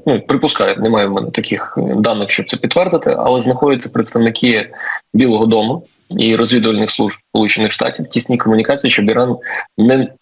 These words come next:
не вч-, втручався, не втручався активно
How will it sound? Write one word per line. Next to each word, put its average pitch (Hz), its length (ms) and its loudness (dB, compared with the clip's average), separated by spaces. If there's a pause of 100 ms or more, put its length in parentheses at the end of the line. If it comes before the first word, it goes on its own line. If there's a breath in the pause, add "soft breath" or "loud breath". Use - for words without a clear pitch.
(180)
не 123 220 4
вч-, - 500 -4 (100)
втручався, - 800 0 (540)
не 107 140 0
втручався 107 640 0
активно 104 480 -2